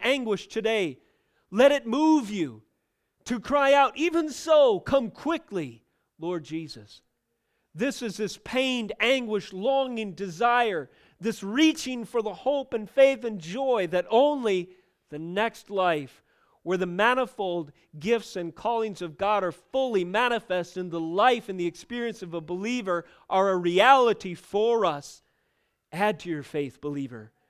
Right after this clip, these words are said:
that quality. In the times of difficulty and in the times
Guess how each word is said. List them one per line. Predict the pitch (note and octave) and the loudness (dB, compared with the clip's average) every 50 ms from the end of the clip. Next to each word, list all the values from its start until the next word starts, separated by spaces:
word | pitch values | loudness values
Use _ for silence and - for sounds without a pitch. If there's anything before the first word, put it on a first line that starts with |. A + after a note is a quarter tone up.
| _ _ _ _ _ | _ _ _ _ _
that | C3 D3+ D3 D3 C#3+ _ | -4 -2 -2 -2 -4 _
quality. | - - D3 D3 D3 C#3+ C#3 B2+ - - A#2+ A2 A2+ C3+ _ _ _ _ _ _ _ _ _ _ _ _ _ _ _ _ _ _ _ _ _ _ _ _ _ - | -10 -6 -4 -4 -4 -4 -8 -10 -12 -16 -18 -18 -18 _ _ _ _ _ _ _ _ _ _ _ _ _ _ _ _ _ _ _ _ _ _ _ _ _ _ 2
In | F3+ G#3 G#3+ | 2 2 2
the | G#3+ G#3 | 2 -4
times | G#3+ G#3 G3+ G3 F#3+ F3+ D#3+ - | -2 -2 0 0 0 -2 -4 -8
of | F3+ D#3+ | -10 -8
difficulty | - F3 - - D#3 - - D#3 D3 C3+ - C3+ B2 B2 - _ _ _ _ _ - | -8 -10 -10 -10 -14 -10 -10 -10 -10 -10 -12 -16 -18 -18 -20 _ _ _ _ _ -2
and | E3+ F3+ F#3 | 0 0 0
in | F3 G3+ A3+ A3+ | 2 0 0 2
the | G#3 F#3+ | 0 -4
times | - - - G#3+ A3 G#3+ G3+ F#3 F3 E3 E3+ E3 - - - | -4 -4 -4 0 2 2 2 2 0 -2 -6 -8 -10 -14 -20